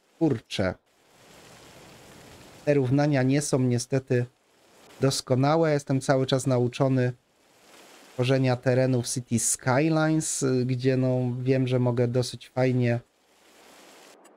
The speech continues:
ten teren czy to połagodzić, czy zrobić. No i tutaj mi przez to tak też średnio wychodzi. No ale kasy trochę wydaliśmy. Ja tylko ubolewam, moi drodzy,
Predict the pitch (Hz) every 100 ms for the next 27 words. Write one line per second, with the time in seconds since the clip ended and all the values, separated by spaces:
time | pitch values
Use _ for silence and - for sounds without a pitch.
0 | - - - - - - - - - 117
1 | 110 - 117 117 113 113 120 _ _ _
2 | - - - - - - - - - -
3 | - - - - - - - 127 123 123
4 | 123 120 117 135 147 143 - - 123 135
5 | 180 175 160 156 143 156 147 135 127 120
6 | 135 127 - 120 117 - 117 - - 110
7 | 113 110 110 113 101 113 - - 151 135
8 | 135 - 123 120 123 117 120 110 107 -
9 | 117 151 147 147 147 139 143 151 127 120
10 | 117 113 113 120 123 120 117